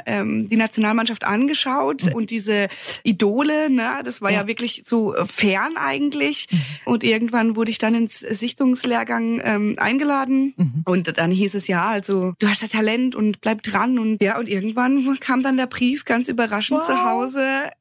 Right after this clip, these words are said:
Speaker 1: zur Nominierung, äh, für die Nationalmannschaft.
Speaker 2: War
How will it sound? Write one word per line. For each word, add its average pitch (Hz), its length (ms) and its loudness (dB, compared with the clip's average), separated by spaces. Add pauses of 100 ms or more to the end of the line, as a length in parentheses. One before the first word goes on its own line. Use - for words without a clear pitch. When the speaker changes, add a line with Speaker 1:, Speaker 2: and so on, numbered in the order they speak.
(120)
Speaker 1:
zur - 160 2
Nominierung, 220 680 2
äh, 247 220 0
für 254 260 0
die 262 220 2
Nationalmannschaft. 254 680 0
Speaker 2:
War 220 240 2